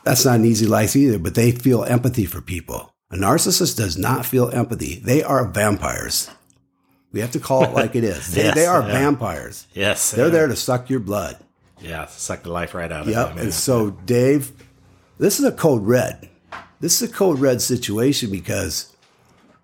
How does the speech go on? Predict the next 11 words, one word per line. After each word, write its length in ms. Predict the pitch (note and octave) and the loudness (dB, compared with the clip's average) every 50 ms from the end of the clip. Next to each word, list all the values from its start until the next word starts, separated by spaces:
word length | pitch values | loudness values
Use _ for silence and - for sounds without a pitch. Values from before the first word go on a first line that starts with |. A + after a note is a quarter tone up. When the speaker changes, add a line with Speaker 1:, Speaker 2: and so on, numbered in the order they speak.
| _ _ - - - | _ _ -20 -14 -8
Speaker 1:
um, 520 | - B2+ G#2+ G#2+ G#2+ G2+ F2 E2 - - _ _ _ _ - | -4 -2 0 0 0 0 -2 -6 -8 -10 _ _ _ _ -8
you 180 | A#2+ A#2 B2 | -4 -2 0
gotta 220 | A2 C3+ A#2+ C3 B2+ | 2 2 2 2 4
get 180 | - B2+ A#2 | 2 2 2
out 160 | C3 C3+ D#3 F#3+ | 2 2 0 0
of 80 | B2 | 0
it, 160 | A2 F2+ - - _ _ _ _ _ - - | -4 -6 -8 -14 _ _ _ _ _ -12 -8
eh, 160 | G#2+ G#2+ G#2 | -6 -6 -4
because 460 | G2+ G#2+ A2+ A#2 - B2 A2+ F#2+ F#2 | -4 -4 -4 -2 -2 -2 -2 -2 -2
they 160 | G2 A#2 B2 C3+ | 0 0 2 2
will, 440 | B2+ C3 C3+ C#3 C#3 B2+ - - | 2 2 2 2 2 0 -4 -8